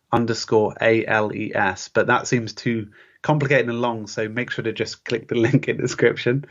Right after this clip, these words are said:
Um, and also, you can type in Keep Productive on YouTube, find us there. Uh, we have a, a, a blog as well, keep productive dot com slash blog, um, which Alice keeps updated with top five articles, top ten articles if you're looking for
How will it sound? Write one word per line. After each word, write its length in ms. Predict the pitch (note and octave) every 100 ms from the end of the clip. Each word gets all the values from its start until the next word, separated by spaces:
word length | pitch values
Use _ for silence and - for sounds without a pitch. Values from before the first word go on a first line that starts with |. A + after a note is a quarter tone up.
| - - - -
Um, 600 | A2+ A#2+ A#2 A#2 A#2+ - _
and 180 | A#2+ B2
also, 520 | B2+ - C3 A#2 A2+ - _ _
you 140 | - A2
can 320 | A#2+ A2 G#2+
type 240 | A#2+ A2+
in 100 | A2
Keep 200 | G2+ A2
Productive 640 | - A2 A2+ - A2 G#2 -
on 180 | G#2+ G#2+
YouTube, 420 | C#3+ D3 F3+ F#3 - _
find 260 | - G#2+ G#2+
us 140 | G2
there. 300 | - C3 F3+ - _ _ -
Uh, 240 | G2+ G2+
we 140 | G2+ A#2+
have 220 | F3 G3
a, 260 | F#3 E3+ -
a, 100 | C#3+
a 160 | C3 B2+
blog 300 | C#3+ D#3+ A2+
as 100 | A2+
well, 140 | A#2+
keep 180 | - -
productive 380 | A#2 G2+ - G2+
dot 180 | A2+
com 220 | - G#2+ G#2 A2 -
slash 340 | - G#2+ G2
blog, 300 | - C3 E3 - _ - - _
um, 460 | - A2 G#2+ G#2 G#2+ -
which 360 | A#2+ - - -
Alice 460 | A#2 A#2+ C#3+ - -
keeps 280 | - -
updated 600 | - - B2 B2+ D3 C#3+
with 340 | A2 G#2+ G#2 G#2 _ _ _ -
top 240 | - -
five 360 | - A2 G#2+ A2+
articles, 420 | A2 - A2+ G#2
top 180 | A#2+ -
ten 200 | A2 G#2+
articles 420 | G#2 - A2+ G#2
if 140 | G#2
you're 100 | G#2+
looking 380 | G#2 G#2 A2 G#2+
for 360 | - G#2+ G2